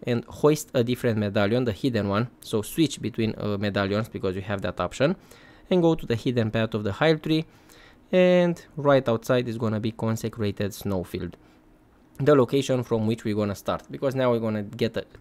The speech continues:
take a journey together. Uh, it's gonna be a lot of mist, that's why I didn't want to skip, uh, to the entrance of the, of the catacomb. I just wanted to show you the location because it's quite important.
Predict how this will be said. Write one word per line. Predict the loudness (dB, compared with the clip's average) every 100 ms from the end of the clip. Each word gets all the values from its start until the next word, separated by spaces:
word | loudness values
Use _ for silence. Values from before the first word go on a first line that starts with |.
| -4
take | 0 2 2
a |
journey | 2 4 4 2 -2
together. | -4 -4 0 2 0 -8 -20 -20 -20 -6 0
Uh, | 2 0 -4
it's | -4
gonna | 0 2 2
be |
a | 2
lot | 2 0
of | -2
mist, | 0 0 -4 -2
that's | -2 2
why | 0
I |
didn't | 0 -2 -2 0
want | 0 -2
to |
skip, | -8 -4 -4 -4 -6
uh, | -4 -2 -2 -4 -8 -8
to | -4
the | -2 0 0
entrance | 0 -2 -4
of | -4
the, | -4 -6 -12 -8
of | -6
the | -4
catacomb. | -2 -2 -2 -2 -2 -4 -14 -20 -6
I | -2 -2
just | -2 0
wanted | 0 0 -6
to | -10
show | -4 0 0
you | 0
the | -2
location | -4 -4 -6 -2 -2 -4 -10 -20 -12
because | -2 0 0
it's | -4 -4
quite | -2 0 -2
important. | -2 -2 -2 -6